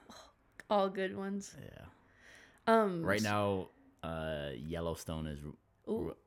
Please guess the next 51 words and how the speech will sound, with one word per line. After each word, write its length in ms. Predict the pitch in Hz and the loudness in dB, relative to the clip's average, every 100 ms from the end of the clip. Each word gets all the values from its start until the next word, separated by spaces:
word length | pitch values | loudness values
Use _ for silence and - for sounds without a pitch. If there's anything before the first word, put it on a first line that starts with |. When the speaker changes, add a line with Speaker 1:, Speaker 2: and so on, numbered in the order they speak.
| _ | _
Speaker 2:
or, 220 | - 113 107 | 0 2 6
or 220 | 123 127 | 8 8
the 100 | 107 | 6
se-, 260 | - 107 - | 2 -4 -4
like, 140 | 82 | -6
the 140 | - 90 | -4 -4
eighteen, 600 | 87 - 87 85 80 - - | -4 -4 -4 -4 -4 -8 -10
I 100 | 76 | -8
think 180 | 80 76 | -8 -8
eighteen 280 | 82 - 85 | -8 -8 -6
eighty-three, 420 | 80 80 80 80 78 | -4 -6 -6 -6 -2
Speaker 1:
It's 80 | 135 | 0
like 100 | 226 | 0
the 80 | |
Speaker 2:
nineteen. 100 | - | -2
Speaker 1:
sister 300 | - 165 190 | -4 -4 -4
show. 420 | 196 185 175 165 185 | -2 -2 0 0 0
Speaker 2:
Yeah, 280 | 98 165 139 | 0 0 2
yeah. 20 | |
Speaker 1:
Yeah. 400 | 160 160 135 185 - - - | 4 4 4 0 -4 -18 -8
Speaker 2:
I 60 | 80 | -6
watch 240 | 65 - | -6 -8
'em 80 | 50 | -10
all. 180 | - - - 190 | -12 -14 -6 -4
Speaker 1:
Okay, 260 | 190 202 | 2 0
good. 360 | 175 190 214 196 | 4 4 4 4
No, 180 | 196 247 | 2 6
that's 220 | 247 254 | 4 6
awesome. 300 | 277 262 160 | 2 2 0
Okay, 380 | 208 427 440 185 | 4 6 6 6
yeah, 260 | 240 311 170 | 6 6 6
that's 360 | 170 220 - | 6 6 6
the 120 | - 311 | 2 4
answer 400 | 220 196 170 165 | 6 4 4 6
to 60 | |
that 220 | 165 151 - | 8 6 4
sh-, 220 | 165 - - | -2 -4 4
that, 340 | 170 160 98 | 8 8 8
uh, 280 | 156 151 165 - | 6 6 4 -2
question. 500 | - 185 190 220 269 - - - - - - - - 226 | 2 2 4 4 2 0 -16 -20 -20 -18 -18 -20 6 8
Okay, 440 | 226 214 151 - - | 10 10 8 6 6
and 240 | 226 233 | 6 8
then 340 | 233 226 220 - | 8 8 4 2
last 360 | 185 202 233 | 6 6 6
question 320 | - 226 233 233 | 4 4 4 -2
before 300 | 226 220 208 | 0 4 6
we 80 | |
get 120 | 190 190 | 6 4
into 160 | 220 | 4
the 80 | 240 | 4
topic. 640 | 240 202 175 165 160 - | 6 6 6 8 6 4